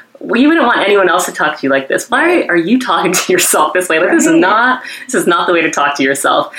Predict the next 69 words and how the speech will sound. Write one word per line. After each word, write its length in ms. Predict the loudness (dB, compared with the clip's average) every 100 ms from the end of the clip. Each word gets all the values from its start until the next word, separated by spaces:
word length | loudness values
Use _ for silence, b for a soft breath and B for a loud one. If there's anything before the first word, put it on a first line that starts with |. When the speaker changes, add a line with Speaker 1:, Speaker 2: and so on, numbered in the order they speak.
| B
Speaker 2:
Exactly. 480 | -8 -4 -2 -2 -2
Speaker 1:
But 160 | -2
you 140 | 0 0
have 340 | 2 0 0
to 120 | -2 -2
be 560 | 2 2 2 2 0
aware 600 | 0 0 0 0 0 0
that 160 | 0 -2
that's 240 | -4 -4
even 180 | -4 -4
happening 640 | -4 -2 -2 0 0 0 0
to 100 | 2
know 460 | 2 2 0 0
to 180 | -4 -8
stop 400 | -4 -2 0 -2
it. 200 | -6 -10 _ _ _
Speaker 2:
Right. 240 | -2 -2 -2
Else 240 | 0 0 0
you'll 120 | -2
just 220 | -2 -6
keep 240 | -4 -4 0
going 240 | 0 2
down 220 | 2 0
the 80 | 0
rabbit 300 | 0 0 -2
hole 360 | -2 -4 -4 -4
Speaker 1:
I 100 | -2
know. 380 | 0 0 0 -2
I 40 | 0
Speaker 2:
and 60 | 0
Speaker 1:
think 100 | 0
Speaker 2:
saying, 220 | -2 0
"This 180 | -2 -2
is 140 | -2
why 160 | 0 0
you're 180 | 0 0
bad. 320 | -2 -2 -4
This 160 | -6
is 160 | -8 -4
why 160 | -2 0
you're 160 | -2
wrong. 380 | -2 0 0 -2
This 120 | -2
Speaker 1:
Right. 100 | -2
Speaker 2:
is 40 | 0
why 140 | 2
you 80 | 2
don't 160 | 0
deserve 340 | -4 -4 -4 -4
what 100 | -4
you 120 | -4
want." 340 | -2 -2 -2
Like, 220 | -4 -6 -8 -8
Speaker 1:
Right. 300 | -2 -2 0
And 120 | 2
you 80 | 2
create 220 | 2 -2
that 140 | -2 -2
story 440 | 0 2 2 2
for 120 | 0
yourself. 440 | -2 -2 -2 -2 -2
Speaker 2:
Exactly. 340 | -2 -2 0
Speaker 1:
And 140 | 0
then 80 | 0
Speaker 2:
And 120 | 0
Speaker 1:
you 60 | -2
stick 260 | -4 -6 -6
to 120 | -8
it. 100 | -8